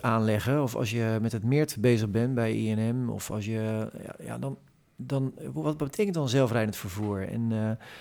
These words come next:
eh, en dat is echt een hele diepe, disruptieve ontwikkeling. En, en die zie je in alle domeinen natuurlijk gebeuren.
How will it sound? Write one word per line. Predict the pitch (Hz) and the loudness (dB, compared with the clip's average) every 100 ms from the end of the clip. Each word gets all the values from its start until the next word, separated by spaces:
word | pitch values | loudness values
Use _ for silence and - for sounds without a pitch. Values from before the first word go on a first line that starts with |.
| - - - - - _ _ - 135 | -18 -20 -20 -20 -20 _ _ 0 0
eh, | 127 | 2
en | 147 | 4
dat | 151 | 4
is | 147 | 4
echt | - 214 - | 6 4 6
een | 156 | 6
hele | 170 180 147 139 127 | 8 8 8 6 2
diepe, | 139 190 185 131 123 | 2 2 6 4 6
disruptieve | 123 156 131 139 165 135 | 6 6 6 2 2 0
ontwikkeling. | 117 120 170 120 107 117 | 0 0 -2 0 2 2
En, | 127 123 | 2 0
en | 131 | 2
die | 131 | 4
zie | 147 | 4
je | 131 | 4
in | 120 | 2
alle | 165 165 | 0 2
domeinen | 123 120 117 | 4 4 2
natuurlijk | 113 - 127 | 0 -6 -2
gebeuren. | 170 139 107 135 | 2 2 2 -2